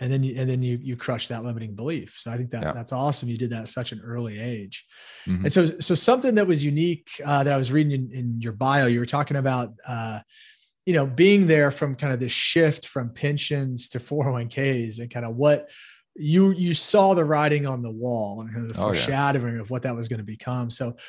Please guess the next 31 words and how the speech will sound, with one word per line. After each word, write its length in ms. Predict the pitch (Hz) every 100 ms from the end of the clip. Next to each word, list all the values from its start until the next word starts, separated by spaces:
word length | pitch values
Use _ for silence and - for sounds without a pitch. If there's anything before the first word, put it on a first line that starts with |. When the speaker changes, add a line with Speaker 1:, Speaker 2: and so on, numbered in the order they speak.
| -
Speaker 1:
so 100 | -
talk 300 | 160 240 254
a 20 |
little 220 | 269 233 208
bit, 360 | 202 165 156 _ _ _ _ _
I, 360 | - - 139 135
I 40 | 151
guess, 240 | 170 156
about 380 | 143 127 156 180
that 240 | 151 139 131
and, 300 | 120 117 101
and 500 | 131 120 135 127 127
how 200 | - 165
that 200 | 175 170
changed 560 | - - 170 175 156 127
your 140 | 151
perspective 680 | 196 160 - 139 131 139 127
and 280 | 123 113 123
your, 380 | 123 151 160 147 _ -
your 200 | 113 156
path. 440 | - 170 113 - _ _ _ _ -
Speaker 2:
Mm-hmm. 340 | 98 95 107 107 _ _ - - - - -
Yeah, 160 | 160
I 40 | 143
mean, 160 | 131
so 260 | - 139 117
I 140 | 117
think, 340 | 123 170 165 - - - _ _ _ -
um, 540 | 110 101 98 95 92
basically, 540 | 92 113 113 113 107 98
I, 280 | 98 -